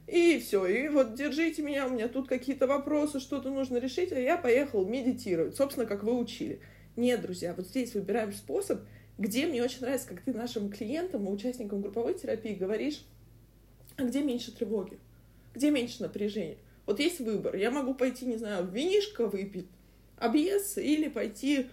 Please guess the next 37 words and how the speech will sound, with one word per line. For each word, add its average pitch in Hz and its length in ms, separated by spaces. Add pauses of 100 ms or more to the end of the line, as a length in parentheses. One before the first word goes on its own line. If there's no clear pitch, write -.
(340)
там, 202 260
не 208 80
знаю, 196 280
что-то 247 280
буду 202 260
себя 202 160
держать 202 420
как-то 202 260
в 196 60
руках. 214 360
А 220 60
где - 360
напряжение 202 640
меньше? 185 420 (540)
Друзья, 214 280
и 190 40
мы 185 140
всегда 214 420
знаем, 180 360
на 160 80
самом 180 280
деле, 170 180
правильный 180 420
ответ. - 320 (360)
Но 208 120
ключевое, 254 540
что - 180
стресс — 262 480 (460)
это 214 200
та 254 340
самая 339 400
неотъемлемая 214 760
часть 302 380
нашей 240 380
жизни. 208 420 (380)
И, - 80
собственно, 214 640